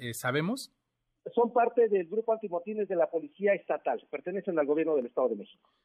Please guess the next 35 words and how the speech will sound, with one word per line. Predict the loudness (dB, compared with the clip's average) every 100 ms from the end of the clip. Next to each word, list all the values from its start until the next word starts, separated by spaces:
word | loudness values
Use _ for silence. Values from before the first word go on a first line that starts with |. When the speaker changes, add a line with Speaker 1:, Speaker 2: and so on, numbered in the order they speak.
| _ -4
Speaker 1:
Bueno, | 0 0 0
pues | -2 0
qué | 2 4 2 0
poca | 0 0 0 2 2
empatía | 0 0 -2 -2 0 2 4 2
de | 0
las | 0 -2 0
autoridades | -4 -2 -2 0 2 2 0
estatales | -6 -8 -6 -2 0 0 -4 -10 _ _ -8
respecto | -8 -4 -6 -2 -4 -2
a | 0 0
este | 0 -2
caso. | -2 -2 -2
Juan | 0 0
Gabriel, | 2 4
agradezco | 2 2 2 0 -2
tu | -2
reporte, | -2 0 0 2
buenas | 2 2 2
noches. | 0 -2 -4 -8 _ _ _ _ _ _
Speaker 2:
Pendientes, | 2 6 6 6 4
buenas | 2 2
noches, | 0 -2 0
Adrián. | 0 0 -8 _ _ _ _ _ _
Speaker 1:
También | -2 2 2 2 -2
en | 0
el | 2 4
Estado | 4 2 2 4 4
de | 4
México, | 2 0 -2 0 2 2
familiares | 2 0 2 2 4 4 2 0 -6
y | -2 -2
conocidos | 0 2 2 0 2 4 2 2
de | 2 2 0
Larisa | 0 2 0 -2 0 0